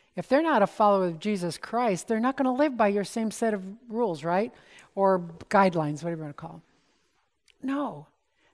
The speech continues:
That's what love, that's where love, um, breaks down the barrier between us. That's the point of the cross.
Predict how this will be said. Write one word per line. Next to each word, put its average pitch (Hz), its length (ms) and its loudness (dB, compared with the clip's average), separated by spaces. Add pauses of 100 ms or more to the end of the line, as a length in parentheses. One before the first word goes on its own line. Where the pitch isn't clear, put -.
That's 226 260 -4
what 269 160 -2
love, 220 420 0
that's 240 240 -2
where 208 220 0
love, 208 580 4 (1200)
um, 196 400 -4 (180)
breaks 233 380 2
down 233 460 2
the 202 60 0
barrier 190 460 4
between 214 400 -2
us. 165 240 -10
That's - 240 -8
the 208 80 -8
point 254 260 0
of 226 60 0
the 226 80 -2
cross. 233 640 -10